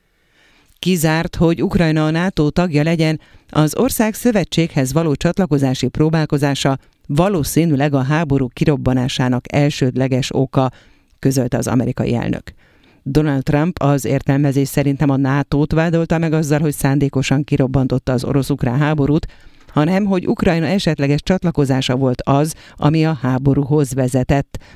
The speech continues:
emeli ki az Index. Az Egyesült Államok megszünteti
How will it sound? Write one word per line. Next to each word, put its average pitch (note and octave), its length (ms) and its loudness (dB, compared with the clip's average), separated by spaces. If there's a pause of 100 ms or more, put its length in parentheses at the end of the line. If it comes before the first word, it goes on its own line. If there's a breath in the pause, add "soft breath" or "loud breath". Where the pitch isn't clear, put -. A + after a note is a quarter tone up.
(120)
emeli C#3 320 2
ki C#3 160 0
az C#3 140 0
Index. C#3+ 500 0 (1700 soft breath)
Az D#3+ 180 0
Egyesült G#3+ 440 0
Államok F3 280 0
megszünteti D#3 720 0